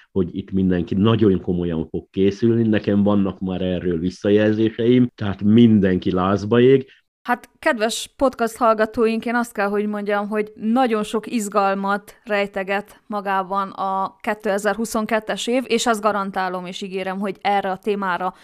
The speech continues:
Speaker 2: még többször visszatérünk, megszólaltatjuk majd a hölgyeket is, megszólaltatjuk majd az esküvőt lebonyolító papot is, és még másokat is, akik nagyon aktívan részt vesznek ebben az egész rendezvényben.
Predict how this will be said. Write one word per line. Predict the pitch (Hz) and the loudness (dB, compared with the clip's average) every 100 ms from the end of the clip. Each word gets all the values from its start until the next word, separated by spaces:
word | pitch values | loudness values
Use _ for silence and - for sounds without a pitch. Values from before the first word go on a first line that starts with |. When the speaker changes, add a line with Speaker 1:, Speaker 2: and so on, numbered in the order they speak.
| _ _ | _ _
Speaker 2:
még | - 196 | -12 -8
többször | - 214 - 190 | -2 -2 -2 -8
visszatérünk, | 196 262 285 262 247 220 208 202 - _ | -6 -4 -4 -2 0 2 2 -2 -8 _
megszólaltatjuk | 214 214 - 202 196 196 196 202 | -12 -10 -6 -4 -2 -4 -6 -6
majd | 208 190 185 | -6 -6 -6
a | |
hölgyeket | 175 208 262 294 294 285 | -2 -2 0 -2 -4 -4
is, | 294 311 - | -4 -4 -4
megszólaltatjuk | 254 190 - 220 202 196 196 202 214 202 | -6 -8 -8 -6 -2 -2 -2 -6 -4 -4
majd | 196 196 190 | -4 -6 -6
az | - 196 196 - | -4 -4 -6 -6
esküvőt | 214 214 - 220 196 202 214 | -4 -4 -4 -4 0 0 0
lebonyolító | 208 202 196 - 185 214 202 202 208 208 196 | 0 0 -2 -4 -2 -2 0 -4 -6 -4 -6
papot | 185 208 - 294 | -2 -2 0 0
is, | 311 320 - - | 0 -2 -4 -4
és | 330 262 - | 0 0 0
még | 214 190 | -4 -4
másokat | 190 190 208 196 190 | -6 -6 -8 -8 -6
is, | 196 | -6
akik | 202 208 208 | -6 -6 -2
nagyon | 214 214 208 | 0 0 0
aktívan | 208 - 202 196 | -2 -4 -4 -2
részt | 208 208 | -2 -2
vesznek | 208 196 208 196 | -2 -4 -6 -4
ebben | 196 190 196 | -4 -4 -6
az | 202 | -6
egész | 202 196 196 | -4 -4 -4
rendezvényben. | 202 196 196 202 202 202 196 | -6 -6 -6 -6 -8 -6 -6